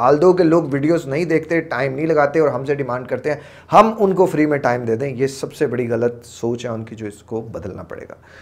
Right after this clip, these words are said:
दूसरी चीज़ ये कि मैंने अल्हम्दुलिल्लाह within a thirty days अपनी प्री डायबिटीज स्टेट को रिवर्स कर लिया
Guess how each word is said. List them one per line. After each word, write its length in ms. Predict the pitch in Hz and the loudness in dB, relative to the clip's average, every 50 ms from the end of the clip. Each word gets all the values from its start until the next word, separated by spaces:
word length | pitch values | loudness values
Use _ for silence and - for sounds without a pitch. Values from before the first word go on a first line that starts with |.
| - - - - - - - | -20 -20 -20 -20 -12 0 4
दूसरी 220 | 156 185 175 208 | 4 4 4 4
चीज़ 280 | 185 214 214 208 170 180 | 2 2 2 2 6 10
ये 180 | 196 196 202 | 12 12 12
कि 140 | 185 - 190 | 12 10 4
मैंने 320 | 165 160 160 160 165 165 156 156 - - - | 2 4 4 4 2 2 0 -2 -4 -4 0
अल्हम्दुलिल्लाह 600 | 135 139 139 156 160 175 170 170 156 147 147 147 139 | 2 4 4 4 4 4 4 4 6 6 6 4 4
within 280 | 131 127 127 139 139 | 2 -2 -4 -2 -4
a 60 | 143 139 139 | -4 -4 -6
thirty 300 | - 135 120 120 147 135 | -8 -8 -8 -6 -4 -2
days 200 | 139 143 135 123 | 0 0 0 0
अपनी 200 | 131 117 127 131 | -2 -6 -8 -10
प्री 240 | 131 135 - 165 180 165 | -10 -4 0 2 2 4
डायबिटीज 460 | 147 131 123 117 120 113 135 123 120 | 4 4 2 2 0 -2 -6 -6 -6
स्टेट 260 | - - 120 107 101 | -6 -4 -4 -4 -4
को 140 | - - 165 | -4 -6 -4
रिवर्स 340 | 202 220 185 147 131 - - | -2 0 0 0 0 -2 -4
कर 140 | - - 98 | -8 -10 -10
लिया 220 | 85 82 - 78 | -10 -10 -12 -14